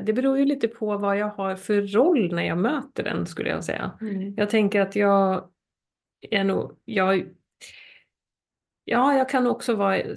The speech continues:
Speaker 1: lite så att jag undviker. Ibland kan jag känna att det finns ett, eh, någonting som man borde prata om.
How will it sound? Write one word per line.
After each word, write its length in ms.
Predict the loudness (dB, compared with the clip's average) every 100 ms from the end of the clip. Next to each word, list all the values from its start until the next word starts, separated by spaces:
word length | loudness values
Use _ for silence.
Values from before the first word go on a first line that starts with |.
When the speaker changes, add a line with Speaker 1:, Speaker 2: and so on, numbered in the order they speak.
| -4
Speaker 1:
lite 220 | -4 -2
så 100 | 0
att 120 | 0
jag 160 | 0 2
undviker. 1040 | 4 6 6 4 2 2 0 -6 -2 2
Ibland 280 | 4 4 2
kan 80 | 2
jag 200 | 0 -2
känna 560 | -2 -2 0 0 0 -2
att 120 | -6
det 60 |
finns 540 | -8 -2 0 2 -2 -6
ett, 220 | -8 -8 _
eh, 240 | -6 -4 0
någonting 560 | 2 4 4 2 -2
som 140 | -2 -2
man 160 | -2
borde 220 | -2 -4 -4
prata 560 | -4 -4 -4 -4 -2
om. 320 | -2 -2 -6